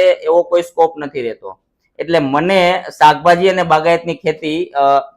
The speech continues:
પેલી જે ટ્રેડિશનલ છે એના કરતા અલગ રીતના કરી અને લોકો સુધી આપણે પહોંચી શકીએ એ હેતુથી એ રીતના આગળ વધતો જાઉં છું.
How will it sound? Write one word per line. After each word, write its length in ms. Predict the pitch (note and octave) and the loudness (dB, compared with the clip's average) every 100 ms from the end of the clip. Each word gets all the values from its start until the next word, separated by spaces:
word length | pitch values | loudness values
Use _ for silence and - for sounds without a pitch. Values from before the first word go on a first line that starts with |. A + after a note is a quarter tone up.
| - | -4
પેલી 220 | D3+ D#3+ | -2 -2
જે 160 | D#3+ | -2
ટ્રેડિશનલ 680 | D#3 D3+ D#3+ F3+ F#3 E3+ D#3 | -2 -2 -2 -2 -4 -6 -4
છે 100 | D#3 | -4
એના 220 | D3 D#3+ | -2 -2
કરતા 440 | E3 E3+ E3+ E3+ F3 | -2 -4 2 4 4
અલગ 480 | - D#3 F3+ F#3 | 2 0 2 2
રીતના 320 | F3 F3 F3 E3+ | 0 -6 -2 -2
કરી 380 | E3 F3 G3 | -2 -2 -2
અને 220 | G3 D#3 D3+ | -4 -6 -4
લોકો 360 | C#3 C#3+ G3 | -2 -2 -4
સુધી 320 | G3+ F#3+ F#3 | -4 -2 4
આપણે 260 | F#3 F3 F3+ | 4 4 -2
પહોંચી 340 | E3 E3 E3 | -4 -6 -6
શકીએ 480 | E3+ D#3+ - D#3+ A#2+ - _ _ _ - | -8 -8 -8 -4 -4 -6 _ _ _ -2
એ 300 | E3 E3 E3 | 4 6 4
હેતુથી 640 | D3+ D3 D#3 F3 D#3+ D#3+ | 2 -2 0 -2 -2 -4
એ 280 | D#3+ D3+ D3+ | -4 0 0
રીતના 300 | D#3 D#3 D3+ | 0 0 2
આગળ 220 | C3+ C#3 | 2 0
વધતો 340 | C3+ C3 C3+ A#2 | -2 -4 -6 -6
જાઉં 220 | G#2 G#2+ | -6 -10
છું. 220 | A2 G#2+ | _ _